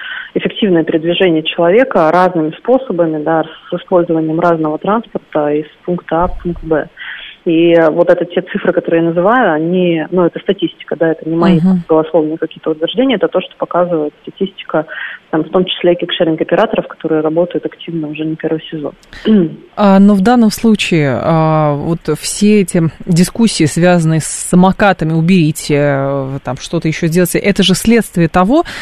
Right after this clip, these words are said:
Speaker 2: что пока, то есть самокаты появились раньше, чем, а, вообще правила пользования этими электросамокатами и любыми, там, моноколёсами, чем угодно. Ну, самокат самый распространённый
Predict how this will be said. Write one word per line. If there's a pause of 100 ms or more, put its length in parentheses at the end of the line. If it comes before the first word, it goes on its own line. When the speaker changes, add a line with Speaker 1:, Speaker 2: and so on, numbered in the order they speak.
(120)
Speaker 2:
что
пока,
то
есть
самокаты
появились
раньше,
чем,
а,
вообще
правила
пользования
этими
электросамокатами
и
любыми,
там,
моноколёсами,
чем
угодно.
Ну,
самокат
самый
распространённый